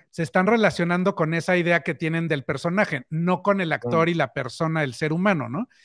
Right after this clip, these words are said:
Speaker 1: Y muchas veces reportan cómo de, eh, los llegan a insultar, este, por, ¿no? Si era el villano que a lo mejor le había, este, causado algo a quien ellos,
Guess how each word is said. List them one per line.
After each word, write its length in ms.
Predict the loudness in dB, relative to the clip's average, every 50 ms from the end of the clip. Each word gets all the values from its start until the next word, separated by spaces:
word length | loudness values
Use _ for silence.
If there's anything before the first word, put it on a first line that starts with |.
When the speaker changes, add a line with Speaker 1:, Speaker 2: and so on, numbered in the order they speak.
| _ _ _ _ _
Speaker 1:
Y 80 | -4 0
muchas 320 | 0 2 4 4 4 4
veces 280 | 4 2 2 2 2 2
reportan 500 | 0 0 2 2 0 2 2 0 -2 0
cómo 320 | -2 -2 0 0 2 2
de, 260 | 2 2 0 -2 -4 -8 _ _ _ _ _
eh, 140 | -10 -10 -8 -4 -2
los 200 | 0 0 2 4
llegan 220 | 4 4 4 4
a 20 |
insultar, 840 | 0 -2 -2 -4 -6 -4 2 4 6 8 8 8 8 6 4 2 -4 -10 -18 -20 _ _ _
este, 360 | -10 -10 -10 -10 -12 -14 -12
por, 180 | -12 -14 -10 -6
¿no? 140 | -4 -4 -2
Si 120 | -2 0
era 120 | 2 2 2
el 80 | 2
villano 460 | 0 0 4 6 6 6 6 4 2
que 80 | 2 0
a 40 | 0
lo 100 | 0 0
mejor 300 | -2 -2 -2 -2 0 2
le 100 | 2 2
había, 400 | 2 2 2 2 2 2 0 -2 _ _ _ _ _ _ -10
este, 440 | -10 -10 -10 -10 _ -12 -12 -6
causado 580 | -4 -2 -2 -2 0 0 0 0 0 0 2 2
algo 340 | 2 2 2 0 0 -2 -2 -4
a 100 | -8 -8
quien 240 | -6 -6 -6 -4 -4
ellos, 440 | -4 -4 -2 -4 -4 -6 -8 -12